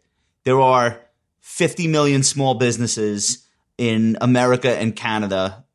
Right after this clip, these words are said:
Forget about Europe, Asia. There are fifty million small businesses, and they all want to fight back against Amazon, but they can't obviously do it. Um, so here comes this company that is offering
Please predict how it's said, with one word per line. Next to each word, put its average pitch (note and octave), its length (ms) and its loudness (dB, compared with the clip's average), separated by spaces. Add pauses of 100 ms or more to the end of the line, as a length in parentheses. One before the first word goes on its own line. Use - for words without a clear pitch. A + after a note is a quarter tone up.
Forget A#2+ 300 -6
about A#2+ 420 0
Europe, A2 360 2
Asia. G2+ 400 -2 (240)
There C3+ 100 -2
are B2 40 -4
fifty E3 440 -6
million C3+ 380 2
small B2 300 -2
businesses, G#2 720 -4 (100)
and G#2 400 -2 (460)
they A#2+ 140 2
all C#3 300 4
want C3 240 2
to A#2+ 220 2
fight A#2+ 340 -2
back G#2+ 320 0
against G#2 340 -6
Amazon, F#2 600 -4 (240)
but A2 120 -6
they A#2 100 -2
can't G#2+ 440 -4
obviously G2+ 500 -4
do F2+ 200 -6
it. D#2 200 -10 (440)
Um, G#2 340 2
so - 160 -4
here C#3+ 180 4
comes C#3 280 -2
this C#3 140 0
company A2 420 -2
that G#2 200 0
is G#2 120 -4
offering G2+ 600 -4